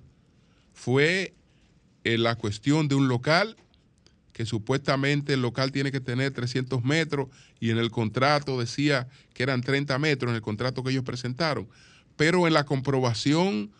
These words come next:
física que hizo la Junta, la Junta comprobó que el local reunía las condiciones, eh, apropiadas y que lo de los treinta metros era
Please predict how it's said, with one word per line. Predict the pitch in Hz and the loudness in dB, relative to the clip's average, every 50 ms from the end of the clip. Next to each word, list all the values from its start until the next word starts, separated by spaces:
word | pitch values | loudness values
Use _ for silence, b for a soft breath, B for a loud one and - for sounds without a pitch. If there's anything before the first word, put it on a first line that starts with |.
| b b | b b
física | b - - 175 196 190 - - 147 131 127 - 131 120 - - _ b b b b b b b b b b b | b -4 0 2 4 4 2 2 0 -4 -2 -4 -8 -8 -8 -12 _ b b b b b b b b b b b
que | - 131 127 135 | -2 0 2 2
hizo | 147 160 - 190 | 2 2 2 2
la | 180 165 143 | 0 0 0
Junta, | 131 - 147 143 135 127 131 120 | 0 0 2 2 2 0 -2 -4
la | 117 | -4
Junta | 107 110 131 143 147 160 147 | -2 -2 -2 -2 0 -2 -4
comprobó | 147 151 143 143 147 139 131 143 170 185 156 131 127 b b b b b b b b b _ | -2 -4 -4 -2 -2 -2 0 0 0 0 0 -2 -6 b b b b b b b b b _
que | - - 120 123 | -4 0 2 2
el | 123 120 | 2 2
local | 120 113 113 135 127 143 | 0 0 0 2 2 2
reunía | 135 131 117 113 117 135 143 123 | 2 0 -2 0 0 0 0 0
las | 120 120 | -2 -2
condiciones, | - 110 104 104 101 104 - - 127 131 127 117 104 98 104 - b b b b b b b b | -2 -2 -2 -2 -2 -4 -4 -2 0 0 0 0 0 -2 -6 -10 b b b b b b b b
eh, | - - 101 101 98 95 - - | -10 -6 -4 -2 -2 -4 -6 -2
apropiadas | - 120 120 117 113 110 117 143 170 185 165 139 110 - | -2 -2 0 0 -4 -2 0 0 2 2 2 2 0 0
y | - 131 123 | -2 -4 -4
que | 123 - 113 110 | -2 -2 -2 -2
lo | 110 110 110 | 0 0 0
de | 107 107 107 107 104 101 95 - b b b b b b | 0 0 0 2 0 -2 -2 -6 b b b b b b
los | 110 117 113 | 0 0 2
treinta | - 131 143 160 165 170 147 | 2 2 0 2 2 2 2
metros | 143 147 147 151 147 139 | 4 2 0 0 0 -2
era | 143 143 147 135 - | 0 0 0 0 -2